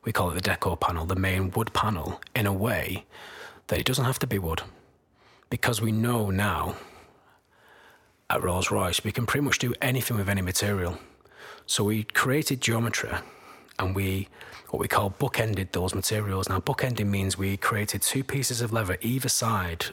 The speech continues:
of the decor panel that sandwiches that main material, which means any material can sit inside there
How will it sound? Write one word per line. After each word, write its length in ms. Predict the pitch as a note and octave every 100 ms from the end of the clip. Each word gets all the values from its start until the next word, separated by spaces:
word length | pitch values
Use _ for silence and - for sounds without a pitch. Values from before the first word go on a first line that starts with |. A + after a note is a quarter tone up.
| -
of 120 | - F#2
the 120 | G2
decor 380 | G#2+ G#2 F#2+ F2+
panel 420 | - E2+ D#2 - - _ - - - - - - - - - -
that 100 | F#2+
sandwiches 580 | - B2+ D3 C3 A2
that 140 | G#2+ -
main 160 | G2+
material, 640 | G2+ F#2+ A2+ G#2+ C#2 B1+ - - -
which 180 | G#2
means 440 | A2 A2 G#2+ G2+ - - - _ _ _ _ _ -
any 200 | C#3 C3+
material 540 | A#2 - B2+ B2 G#2
can 160 | - G2
sit 220 | - -
inside 440 | F#2+ A#2+ A#2+ A#2+
there 280 | - - -